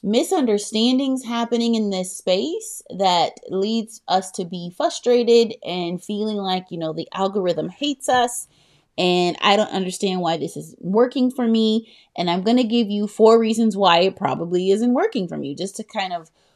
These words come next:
remove the obscurity and, uh,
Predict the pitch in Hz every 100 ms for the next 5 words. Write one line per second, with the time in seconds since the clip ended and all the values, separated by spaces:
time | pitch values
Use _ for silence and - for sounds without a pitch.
0 | - 175 185 180 185 196 226 220 208 185
1 | 170 190 185 - 175 - - 202 190 175
2 | 180 180 - - 165 165 160 - - -
3 | 143 151